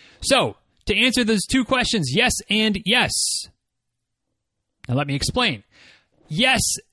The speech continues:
you're gonna have the most benefit when your muscles are warm, because your muscles are, are kind of an elasticy,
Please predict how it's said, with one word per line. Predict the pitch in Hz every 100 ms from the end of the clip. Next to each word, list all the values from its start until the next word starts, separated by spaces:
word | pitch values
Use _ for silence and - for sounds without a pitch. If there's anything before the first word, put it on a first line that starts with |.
| _
you're | 180 190
gonna | 214 180
have | 190 190 180 -
the | 160
most | 165 196 208 -
benefit | 202 196 170 190 165
when | 175
your | 165
muscles | 160 165 165
are | 165
warm, | 135 170 165 107
because | 110 - 175
your | 180
muscles | 233 285 226
are, | 226 202
are | 185 190
kind | 180 208
of | 202
an |
elasticy, | 190 160 180 - - 202 214 208 190